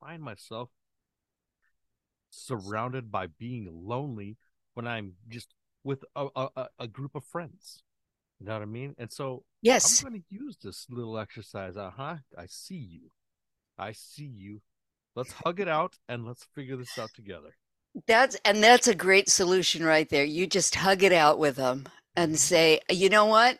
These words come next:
Speaker 2: I understand you have every right to feel that way."
Speaker 1: Mm-hmm. Yep.
Speaker 2: And you j-, and you let it happen. You let it be there and, and watch it just dissolve. And it's, and you notice as you f-, as you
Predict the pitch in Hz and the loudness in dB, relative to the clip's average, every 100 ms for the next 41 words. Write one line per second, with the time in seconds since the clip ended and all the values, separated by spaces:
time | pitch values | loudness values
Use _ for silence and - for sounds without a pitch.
0 | _ - 175 180 175 196 220 214 - - | _ 4 4 4 0 0 0 2 4 4
1 | 165 165 165 160 151 156 160 - _ - | 4 4 2 0 -2 0 -2 -4 _ 2
2 | 196 208 175 170 160 156 165 - - 143 | 6 6 4 0 2 2 2 0 -6 -8
3 | 156 143 139 139 131 - 143 80 151 - | -2 -2 0 -2 -2 -2 -2 -2 -6 -12
4 | _ _ - 90 92 110 135 _ _ _ | _ _ -20 -20 -20 -20 -20 _ _ _
5 | _ _ _ _ _ _ _ - 101 - | _ _ _ _ _ _ _ -20 -6 2
6 | 185 185 185 - 180 196 156 - - 180 | 2 2 -2 -8 -2 -2 -2 -8 0 2
7 | 185 175 175 180 _ _ - 160 160 180 | 4 4 4 2 _ _ -14 -8 2 4
8 | 180 - 160 156 151 - 151 151 147 147 | 6 4 4 4 4 0 -4 -4 -6 -10
9 | _ 135 151 165 175 156 151 147 147 123 | _ 0 4 4 4 0 0 2 2 0
10 | 147 147 - 143 147 151 156 - 160 - | -2 -4 -6 -4 4 4 4 0 -6 -2
11 | 147 - 135 143 123 147 131 117 - - | 0 0 0 0 2 2 0 -2 -4 -8
12 | - - - - - - 170 165 - 202 | -14 -16 -16 -16 -10 -2 2 2 0 4
13 | 175 180 175 185 220 202 165 - 165 151 | 4 4 2 4 6 6 2 0 0 0
14 | 170 170 156 - - - 170 156 175 165 | -2 -4 -6 -10 -4 0 0 0 0 0